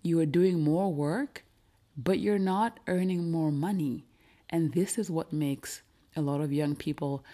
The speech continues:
unhappy, is that because you are available twenty-four seven for the job,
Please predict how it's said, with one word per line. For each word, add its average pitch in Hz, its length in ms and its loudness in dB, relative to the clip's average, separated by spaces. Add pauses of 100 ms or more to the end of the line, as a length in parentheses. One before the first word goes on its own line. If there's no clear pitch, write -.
(260)
unhappy, 151 720 0
is 160 140 -2
that 147 200 -4
because 220 460 -2
you 208 140 0
are 165 100 -2
available 151 380 0
twenty-four 147 440 -4
seven 147 300 -4
for 139 160 -8
the 131 140 -6
job, 147 440 -2